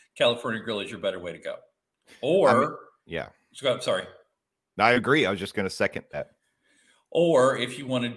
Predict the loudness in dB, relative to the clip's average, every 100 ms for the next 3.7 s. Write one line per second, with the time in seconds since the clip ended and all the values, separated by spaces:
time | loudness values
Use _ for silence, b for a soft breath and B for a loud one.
0 | -10 -12 -6 -4 -4 -8 -6 -4 -4 -4
1 | -8 -12 -12 -12 -14 -16 _ -10 -10 -10
2 | -10 -2 2 2 2 -4 -10 -14 -14 -12
3 | -12 -12 -14 -14 -14 -16